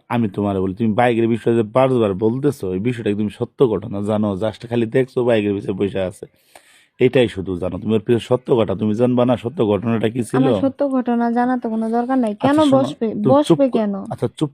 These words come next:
Speaker 1: করো, তুমি আমার সংসার করবা না, ঠিক আছে? কিন্তু তোমার, আমার প্রতি তোমার মিথ্যা ধারণা আছে, এই ধারণা তোমার ভাঙাই দিই। সেদিন যখন বাবিরে নিয়ে আসছি, তখন কিন্তু বৃষ্টি হইতেছিল, জানো তো তুমি? নাকি এটা মিথ্যা কথা?
Speaker 2: হ্যাঁ, জানি।
Speaker 1: আচ্ছা, বৃষ্টি হইতেছিল, ভাবি বাজারে, বাজার কেনাকাটা করছে, বাজার থেকে আইতে পারতেছিল না, কোনো গাড়ি ছিল না।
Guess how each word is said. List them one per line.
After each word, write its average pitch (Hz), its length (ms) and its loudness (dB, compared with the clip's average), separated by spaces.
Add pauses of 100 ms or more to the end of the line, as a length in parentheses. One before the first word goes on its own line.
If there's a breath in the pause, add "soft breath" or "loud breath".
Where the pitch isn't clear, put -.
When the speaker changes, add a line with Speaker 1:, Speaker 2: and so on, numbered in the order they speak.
Speaker 1:
করো, 127 200 4
তুমি 120 140 -2
আমার 120 120 2
সংসার 117 300 -6
করবা 127 300 2
না, 110 120 0
ঠিক 120 180 -2
আছে? 110 260 -2
কিন্তু - 540 -12
তোমার, 139 220 2
আমার 127 240 2
প্রতি 131 220 -2
তোমার 131 240 0
মিথ্যা 139 340 0
ধারণা 113 340 0
আছে, 113 140 -2
এই 107 60 0
ধারণা 104 300 -2
তোমার 104 240 -2
ভাঙাই 95 320 -6
দিই। 90 200 -8 (600 soft breath)
সেদিন 135 540 2 (160)
যখন 123 380 2
বাবিরে 113 320 4
নিয়ে 127 180 4
আসছি, 139 320 2
তখন 104 240 -2
কিন্তু 107 400 -4
বৃষ্টি 135 320 2
হইতেছিল, 95 440 0
জানো 123 220 0
তো 131 100 -8
তুমি? 104 260 -6 (440)
নাকি 117 160 2
এটা 117 120 2
মিথ্যা 117 220 0
কথা? 92 300 -4 (120)
Speaker 2:
হ্যাঁ, 294 300 0
জানি। 262 380 0 (100)
Speaker 1:
আচ্ছা, - 180 -8
বৃষ্টি 117 340 0
হইতেছিল, 117 480 2
ভাবি 104 260 0
বাজারে, 113 480 4
বাজার 110 360 -2
কেনাকাটা 117 440 0
করছে, 110 340 0
বাজার 120 240 4
থেকে 113 220 2
আইতে 131 240 2
পারতেছিল 117 480 0
না, 101 140 -2
কোনো 110 200 -2
গাড়ি 123 280 2
ছিল 107 240 -2
না। 95 180 -8